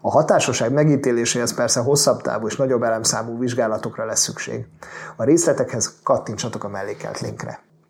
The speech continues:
Pár napja a laikus sajtót is megjárta az a hír, amelyben arról számoltak be, hogy rokoni kapcsolatban nem álló, de külsőleg egymásra nagyon hasonlító személyek között szignifikáns genetikai hasonlóságok fedezhetőek fel.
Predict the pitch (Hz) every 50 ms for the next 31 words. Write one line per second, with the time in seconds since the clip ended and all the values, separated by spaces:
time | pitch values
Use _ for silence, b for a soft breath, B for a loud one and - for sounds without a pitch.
0 | _ _ - 165 165 175 160 147 139 123 113 - - 135 127 127 139 151 151 147
1 | 135 120 - - 139 135 131 127 131 113 123 117 - - 131 131 127 123 113 101
2 | - - 113 - 139 143 131 135 113 107 127 135 151 - - 123 117 110 104 107
3 | 107 113 123 151 160 160 143 123 113 - 127 110 107 104 107 107 107 107 110 107
4 | 107 117 135 139 120 127 123 123 139 156 156 - 160 127 113 - 139 120 - -
5 | 135 123 120 113 117 110 113 113 113 - 135 143 165 175 151 - 104 110 110 110
6 | 131 143 147 135 131 - - - 196 185 - - 143 127 123 123 131 131 131 131
7 | 127 117 - - 135 123 135 131 143 180 196 160 135 120 107 135 131 131 - 131
8 | 120 120 117 - 117 113 - 156 143 139 127 117 107 - - - 143 131 143 151
9 | 151 151 151 - - 226 214 180 147 - 139 127 - 123 113 117 117 139 151 139
10 | 135 127 - - - - 120 117 117 131 135 - - 135 123 120 113 113 - -
11 | 117 113 117 110 - - - 117 107 110 104 - - 104 - - 104 101 95 -
12 | - - - 98 92 92 - -